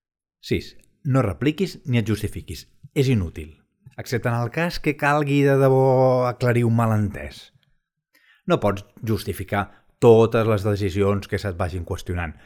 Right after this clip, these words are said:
ni intentis explicar el que realment volies expressar perquè no podries fer-ho davant de qualsevol altre observador. Per tant, si la tria d'un color, la mida d'una lletra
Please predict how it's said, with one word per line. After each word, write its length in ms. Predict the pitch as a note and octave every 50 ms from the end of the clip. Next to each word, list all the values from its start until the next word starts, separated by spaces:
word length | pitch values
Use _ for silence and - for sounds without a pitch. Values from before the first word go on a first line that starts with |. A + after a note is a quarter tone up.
| - - _ - -
ni 160 | - A#2 G#2+
intentis 400 | G2 F#2 F#2 A#2+ B2 A#2+ C3 B2+
explicar 380 | C3+ B2+ - C3+ C3+ C3 D3+ C3
el 80 | C3 A#2
que 160 | - C3+ B2+
realment 800 | A#2 A#2+ B2+ C3 C3 C3+ C#3 C#3+ D3 D3 D3 D3+ D#3+ D#3 D3+ C3+
volies 400 | C3 C3 B2 B2+ B2+ B2+ B2 A2+
expressar 560 | A#2+ A2 - - - A2+ A2 G#2+ - C3+ D3 C3+
perquè 360 | A#2+ G2+ - - G#2 F#2+ - - - - - - -
no 180 | B2 B2+ C3 B2+
podries 380 | C3 C3 B2 A#2+ A2+ G2 - -
fer-ho 180 | D3 F#3+ F#3 C#3+
davant 220 | A2+ G2+ G2+ F#2+
de 100 | F#2+ F#2+ -
qualsevol 420 | - G2+ F#2+ - G2+ F2+ F#2 F2+ F2+
altre 280 | F2 F2 - F2+ F2+
observador. 560 | F2 - - - E2+ E2+ D#2+ D#2 D2 D2 - _ _ _ _ _ _ _ - - _ _
Per 140 | - G#2 G2+
tant, 220 | G#2+ A2 G2+ E2 - - _ _ _ _ _
si 140 | - - G#2+
la 80 | F#2 F2
tria 240 | - B2+ D3 D3
d'un 160 | C#3+ C3+ A#2 G2+
color, 380 | - - D#2+ D2+ D#2 D2+ C#2 - _ _ _ _ _ _ _
la 140 | - G2 G2
mida 240 | G#2 A2+ B2+ C3+
d'una 220 | B2+ B2 A#2 G#2 E2+
lletra 540 | D#2+ D#2+ E2 E2+ D#2+ - D#2 D2+ D2 D2